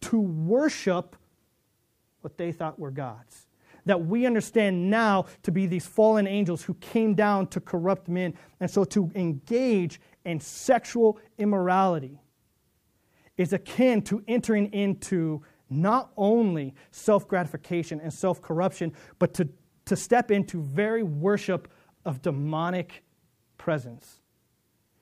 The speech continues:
That you turn whatever backseat, dark-roomed bed into an altar of demonic worship when you engage in that sin. And I don't say that as a, a condemnation, but a sobering reality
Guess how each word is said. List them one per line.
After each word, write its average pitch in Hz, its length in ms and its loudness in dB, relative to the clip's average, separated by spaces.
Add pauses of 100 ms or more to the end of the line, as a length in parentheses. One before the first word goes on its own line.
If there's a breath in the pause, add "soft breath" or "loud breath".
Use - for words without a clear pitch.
(140)
That 151 140 -4
you 208 200 0
turn 214 420 -2
whatever 165 280 0
backseat, 208 920 0 (520 soft breath)
dark-roomed 202 920 4 (160 soft breath)
bed 180 460 2 (140 loud breath)
into 185 340 -4
an 170 140 -2 (140)
altar 220 600 4 (140)
of 160 140 -2
demonic 180 500 2
worship 170 480 -2 (120)
when 156 160 -4
you 180 180 -2
engage 165 480 -2
in 147 360 -6
that 160 400 -4 (380)
sin. 143 520 -8 (1000)
And 175 100 -2
I 202 80 2
don't 214 200 2
say 226 340 2
that 202 140 2
as 190 160 0
a, 190 100 2 (160 loud breath)
a 160 60 -6
condemnation, 185 720 -2
but 165 120 -2
a 151 60 -4
sobering 208 500 -4
reality 170 520 0